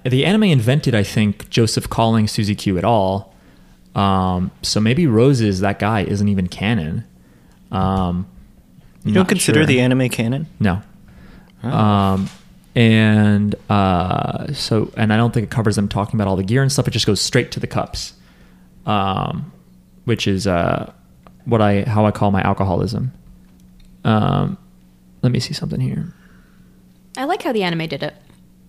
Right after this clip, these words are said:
Speaker 1: Yeah?
Speaker 3: Mm-hmm.
Speaker 1: Okay. Yeah, no, I like it too. It's like I said, I like the emotion stuff, but at the same time,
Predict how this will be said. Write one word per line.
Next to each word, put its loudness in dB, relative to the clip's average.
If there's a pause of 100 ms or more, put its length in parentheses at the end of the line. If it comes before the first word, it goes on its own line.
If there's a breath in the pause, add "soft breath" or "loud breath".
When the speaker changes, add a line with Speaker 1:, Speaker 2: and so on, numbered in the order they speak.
(160)
Speaker 1:
Yeah? 4 (240)
Speaker 3:
Mm-hmm. -12
Speaker 1:
Okay. -6 (1800)
Yeah, 4
no, 4
I 4
like 4
it 0
too. 6
It's 0
like 4
I 6
said, 2
I 4
like 2 (500 loud breath)
the 2
emotion 2
stuff, -2
but -2
at -8
the -2
same -2
time, -2